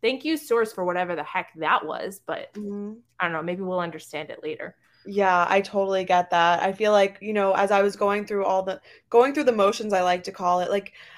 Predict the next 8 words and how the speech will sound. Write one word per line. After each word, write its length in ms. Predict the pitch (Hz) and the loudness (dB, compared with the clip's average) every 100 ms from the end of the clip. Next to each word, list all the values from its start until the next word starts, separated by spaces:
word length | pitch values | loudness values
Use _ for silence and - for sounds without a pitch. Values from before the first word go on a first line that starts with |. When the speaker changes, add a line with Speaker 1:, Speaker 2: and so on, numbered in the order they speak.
| - | -10
Speaker 2:
I 120 | 247 | -6
remember 440 | 269 285 302 339 349 | -4 -2 -2 -2 -4
even 300 | 277 277 277 | -4 -4 -6
in 140 | 220 | -6
middle 220 | 214 254 | -6 -6
school 560 | 247 - 196 190 185 - _ | -8 -6 -4 -2 -4 -10 _
getting, 420 | 214 208 208 208 | -4 -2 -2 -4
like, 220 | 202 180 | -4 -4